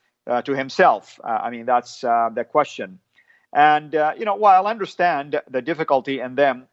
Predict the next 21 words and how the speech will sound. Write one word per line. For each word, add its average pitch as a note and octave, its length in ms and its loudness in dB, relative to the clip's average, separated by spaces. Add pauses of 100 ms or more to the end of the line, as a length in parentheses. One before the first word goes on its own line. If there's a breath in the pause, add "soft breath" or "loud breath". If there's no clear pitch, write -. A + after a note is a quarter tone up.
comprehending C3+ 680 -2
this, A#2+ 340 -2 (420)
uh, F3 260 6
Sam F3+ 420 4
articulated C#3+ 680 -4
the B2 80 -2
argument B2+ 560 -2 (120)
beautifully C3+ 640 2 (380)
by, D3 400 2
uh, D3 240 -6
describing, E3 600 -8
you B2+ 100 -12
know, B2+ 120 -4
who F3 160 -4
Jesus C#3+ 360 -6
is F3 140 -2
to E3 80 -6
begin D#3+ 340 -2
with. A2+ 260 0
Uh, B2 140 2
Jesus C#3 420 -2